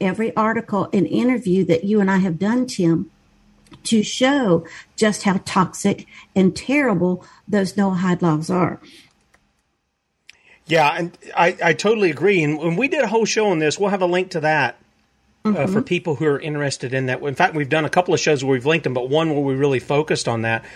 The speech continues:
Speaker 2: This real
Speaker 1: Yeah.
Speaker 2: quick was the, the article I was referencing. They're pushing the F D A to approve the booster shots for U S citizens, not for their own. And I have to ask the question: You people who support Israel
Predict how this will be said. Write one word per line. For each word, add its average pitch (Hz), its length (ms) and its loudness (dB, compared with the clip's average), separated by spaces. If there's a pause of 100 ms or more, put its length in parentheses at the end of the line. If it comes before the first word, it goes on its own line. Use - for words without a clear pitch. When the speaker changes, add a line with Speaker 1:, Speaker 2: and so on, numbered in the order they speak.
(300)
Speaker 2:
This 175 240 2
real 180 140 2
Speaker 1:
Yeah. 160 80 -2
Speaker 2:
quick 180 280 0
was 143 240 0
the, 135 220 -2
the 131 160 -4
article 147 320 0
I 143 40 0
was 123 160 -4
referencing. 139 540 -2
They're 131 120 -2
pushing 170 280 -2
the 143 80 0
F 139 120 0
D 139 160 0
A 143 80 4
to 127 80 2
approve 139 320 -2
the 123 80 -2
booster 143 420 0
shots 135 300 0
for 135 120 -6
U 147 360 -2
S 220 180 4
citizens, 131 580 -2 (300)
not 247 220 -2
for 302 100 0
their 202 200 2
own. 226 420 2 (480)
And 208 140 0
I 254 80 2
have 254 200 0
to 262 80 0
ask 254 220 0
the 240 80 -2
question: 233 460 0
You 208 140 -4
people 254 320 -2
who 214 120 2
support 226 500 0
Israel 175 540 -2